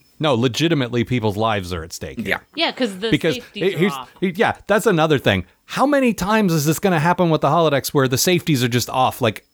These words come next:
Speaker 1: only in a train, like, in a, in a combat training situation is that maybe appropriate. Otherwise, there should be, and I think Bob was the first one to say this, but we all agree there should be a giant red button
Speaker 2: Yep.
Speaker 1: to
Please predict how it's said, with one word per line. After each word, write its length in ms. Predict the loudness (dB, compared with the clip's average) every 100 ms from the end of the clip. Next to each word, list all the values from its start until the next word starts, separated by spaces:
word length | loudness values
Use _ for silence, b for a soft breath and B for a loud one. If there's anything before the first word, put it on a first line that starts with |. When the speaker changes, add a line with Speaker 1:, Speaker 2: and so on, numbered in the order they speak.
| -4
Speaker 1:
only 360 | 0 2 4 4
in 80 |
a 40 | 2
train, 360 | 2 0 2 2
like, 180 | 0
in 120 | 2 0
a, 180 | 0 0
in 160 | 0
a 60 | 0
combat 400 | 2 2 2 0
training 320 | 0 0 0
situation 520 | -2 -4 -2 0 0
is 100 | 0
that 180 | 0 0
maybe 260 | 0 2 0
appropriate. 520 | 0 0 0 -2 0
Otherwise, 380 | 2 2 2 2
there 100 | 0
should 160 | 0
be, 240 | 0 0 -2 B B
and 160 | 0
I 40 | 2
think 220 | 0 0
Bob 220 | 0 2
was 120 | 0
the 80 | 0
first 240 | 0 0
one 100 | 0
to 60 | 0
say 160 | 0 2
this, 160 | 0
but 140 | -2 -6
we 120 | -2
all 220 | 0 0
agree 320 | 2 0 -2 B B
there 80 | -4
should 140 | 0
be 80 | 0
a 40 |
giant 380 | 0 0 2 2
red 300 | 0 0 0
button 300 | 0 0 0
Speaker 2:
Yep. 160 | 2 2
Speaker 1:
to 240 | 2 2